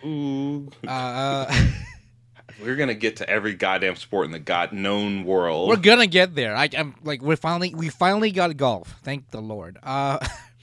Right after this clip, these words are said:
Speaker 2: <laughs> Birdie Wing, Birdie Wing, Golf Girl Story is a youth story centering on two female golfers. Two girls, Eve and Aoi,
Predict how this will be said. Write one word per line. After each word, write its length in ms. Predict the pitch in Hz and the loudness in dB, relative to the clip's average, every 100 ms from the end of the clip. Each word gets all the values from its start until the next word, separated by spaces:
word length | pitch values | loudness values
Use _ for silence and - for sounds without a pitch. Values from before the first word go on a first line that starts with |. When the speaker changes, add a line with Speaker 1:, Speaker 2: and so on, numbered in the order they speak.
| _ | _
Speaker 2:
<laughs> 540 | - - - - - 143 | -20 -20 -20 -20 -10 2
Birdie 260 | 190 214 | 4 6
Wing, 280 | 196 202 190 | 6 4 4
Birdie 360 | 147 135 190 214 | -2 0 2 2
Wing, 540 | 196 196 190 190 - 139 | 2 2 0 -6 -10 -4
Golf 400 | 151 - - - | -2 -2 -6 -6
Girl 180 | 156 143 | -4 -4
Story 440 | - 147 151 147 | -4 -2 -2 -2
is 160 | 127 131 | -4 -6
a 100 | 123 | -6
youth 360 | 117 143 165 | -4 -4 -4
story 420 | - 165 151 156 | -6 -4 -2 -2
centering 460 | 147 147 147 147 143 | -4 -6 -6 -8 -8
on 220 | 131 123 | -10 -10
two 180 | - 160 | -10 -10
female 320 | 156 143 135 | -8 -8 -8
golfers. 560 | 117 117 - 65 64 - - - _ _ - | -8 -10 -12 -16 -16 -20 -20 -20 _ _ -6
Two 140 | 202 | -4
girls, 420 | 175 180 180 151 160 | 2 4 2 0 -6
Eve 240 | 175 160 | -8 -6
and 100 | 143 | -6
Aoi, 380 | 156 160 156 | -4 -4 -4